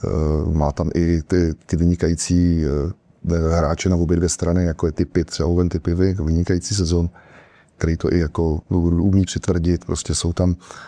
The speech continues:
výborní beci, zkušený. Takže uvidíme, no, ale furt,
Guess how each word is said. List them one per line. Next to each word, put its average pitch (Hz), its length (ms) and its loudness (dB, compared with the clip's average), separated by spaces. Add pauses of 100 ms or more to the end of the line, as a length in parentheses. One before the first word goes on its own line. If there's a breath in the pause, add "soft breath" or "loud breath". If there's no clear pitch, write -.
(100 loud breath)
výborní 87 380 2
beci, 90 580 0 (540)
zkušený. 90 720 0 (800)
Takže 87 180 2
uvidíme, 98 380 4
no, 76 160 0
ale 87 120 0
furt, 90 200 -4